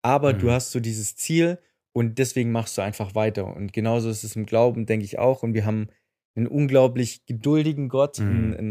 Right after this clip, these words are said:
Speaker 1: ein, die Begriffe finde ich immer so schön, die in Schlachter, in der Schlachterübersetzung in der Bibel mit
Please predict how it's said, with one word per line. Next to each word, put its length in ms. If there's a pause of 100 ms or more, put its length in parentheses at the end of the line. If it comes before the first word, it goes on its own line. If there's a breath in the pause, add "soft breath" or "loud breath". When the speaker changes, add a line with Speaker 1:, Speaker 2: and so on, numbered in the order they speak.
(200)
Speaker 1:
ein, 320
die 80
Begriffe 420
finde 220
ich 80
immer 180
so 120
schön, 340
die 220 (440)
in 100
Schlachter, 680 (320)
in 60
der 80
Schlachterübersetzung 800
in 80
der 80
Bibel 320
mit 240